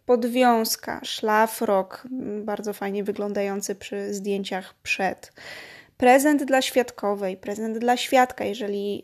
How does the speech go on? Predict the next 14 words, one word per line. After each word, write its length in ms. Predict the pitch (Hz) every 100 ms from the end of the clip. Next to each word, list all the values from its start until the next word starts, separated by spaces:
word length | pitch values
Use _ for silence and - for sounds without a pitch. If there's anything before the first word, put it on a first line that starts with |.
| 220
takie 240 | 220 214 214
prezenty 480 | 220 208 208 208
dajecie. 560 | 202 202 196 196 - 226 - _ _ _
To 100 | -
wszystko 800 | 269 320 311 - 302 285 285 277 - 285 -
jest, 460 | 254 254 - -
y, 520 | 269 254 254 254 247 247 _ _ -
raczej 380 | 262 277 277 269
ogólnym 480 | 247 277 262 247
konceptem, 960 | 240 233 233 233 226 - 233 233 240 247
nie 160 | 240 240
jest 300 | 233 - -
czymś 280 | - 233 -
konkretnym 840 | - 226 - 226 - 240 254